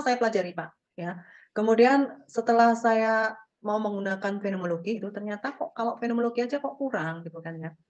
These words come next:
Kemudian, eh, akhirnya pada satu titik, oh iya, at-, eh, apa, sebetulnya kita bisa menguna-,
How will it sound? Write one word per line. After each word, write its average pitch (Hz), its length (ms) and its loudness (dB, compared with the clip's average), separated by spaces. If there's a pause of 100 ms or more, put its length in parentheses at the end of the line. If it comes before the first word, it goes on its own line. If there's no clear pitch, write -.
(400)
Kemudian, 233 720 4 (1400)
eh, 220 460 4 (1300)
akhirnya 233 640 -2
pada 208 180 2
satu 208 300 0
titik, 226 320 -2
oh 233 160 0
iya, 170 320 -2 (640)
at-, - 240 -8
eh, 175 360 0 (200)
apa, 220 180 2 (220)
sebetulnya 214 320 0
kita 262 260 -2
bisa 220 220 0
menguna-, 190 400 -2